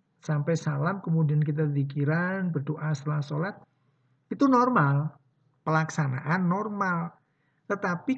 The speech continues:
ke-, kalau kondisinya itu kondisi yang memang tidak normal, boleh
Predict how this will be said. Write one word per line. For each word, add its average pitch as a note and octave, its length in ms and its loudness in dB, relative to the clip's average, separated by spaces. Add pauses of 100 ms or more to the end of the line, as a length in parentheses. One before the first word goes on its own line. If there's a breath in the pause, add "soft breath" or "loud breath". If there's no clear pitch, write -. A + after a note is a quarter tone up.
ke-, A#3+ 220 -4 (260)
kalau G#3+ 320 0
kondisinya G3 880 0
itu F3 400 -2
kondisi D#3+ 640 0
yang C#3 320 0 (640)
memang D#3+ 400 2
tidak D#3 320 -4
normal, F#3+ 920 2
boleh C#3 720 2